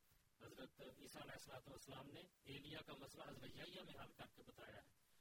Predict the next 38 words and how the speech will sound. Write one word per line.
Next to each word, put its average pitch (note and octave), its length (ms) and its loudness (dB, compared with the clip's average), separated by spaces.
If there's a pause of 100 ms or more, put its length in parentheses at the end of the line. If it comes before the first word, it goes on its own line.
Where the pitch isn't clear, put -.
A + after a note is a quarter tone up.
(240)
تو - 160 -2
یہی G3+ 400 4
یہاں F3 220 6
پہ F#3+ 140 2
بھی F3 140 0
ایک E3 200 2
مشابہت B2+ 580 2
تھی۔ - 100 -8 (560)
تو - 120 -4 (100)
اس - 180 -4
میں G3+ 180 4
غلطی F3+ 300 2
لگی D#3+ 300 2
ہے، F#3 200 2
چنانچہ D#3+ 320 2
حضرت - 340 0
حافظ C#3 320 2
ابن E3+ 240 2
قیم - 360 2
نے - 160 2 (1400)
اس - 220 0
غلطی - 320 2
سے A3 100 2
مسلمانوں E3 540 2
کو G#3 160 0
آگاہ - 320 4
بھی A#3+ 120 -4
کیا - 320 4
ہے، - 100 -4 (380)
لیکن F#3 300 0
جو F3 120 0
نام D#3 260 2
ماننے G#3+ 280 2
والے F#3+ 220 2
ہوں A3+ 140 2
ان G#3+ 100 0
کا A#3+ 140 -2
کیا G#3+ 160 2